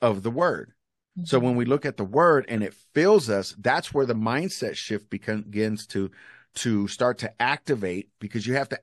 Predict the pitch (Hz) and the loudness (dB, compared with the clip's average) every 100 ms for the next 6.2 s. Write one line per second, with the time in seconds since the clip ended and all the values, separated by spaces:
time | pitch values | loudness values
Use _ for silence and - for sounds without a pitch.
0 | 120 139 - 131 113 113 110 107 - 98 | -2 -2 -2 -2 0 -2 -2 -4 -2 -2
1 | 117 123 - 92 85 - _ _ _ - | -2 -4 -4 -6 -6 -12 _ _ _ -10
2 | - 175 165 113 123 147 104 - - _ | -2 -2 0 -2 2 2 0 -4 -10 _
3 | _ 113 127 135 - 139 92 123 120 - | _ -6 -4 -4 -2 -2 0 -2 0 0
4 | 123 - 92 - 107 123 123 123 104 110 | 0 0 -8 -4 -4 -2 -2 0 -2 -2
5 | 120 120 117 107 107 - 104 107 98 98 | -2 -4 -4 -4 -4 -6 -6 -4 -2 -4
6 | 80 - | -6 -12